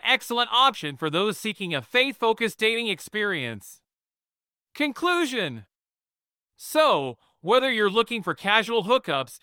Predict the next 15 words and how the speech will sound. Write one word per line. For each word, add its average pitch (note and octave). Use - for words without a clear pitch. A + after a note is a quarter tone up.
serious C4
relationships, F#3
or F#3+
connections G#3+
within F3+
specific A3
communities, G#3
there's F#3+
a G3
dating B3+
app A#3+
out A#3
there G3
for E3+
you. B2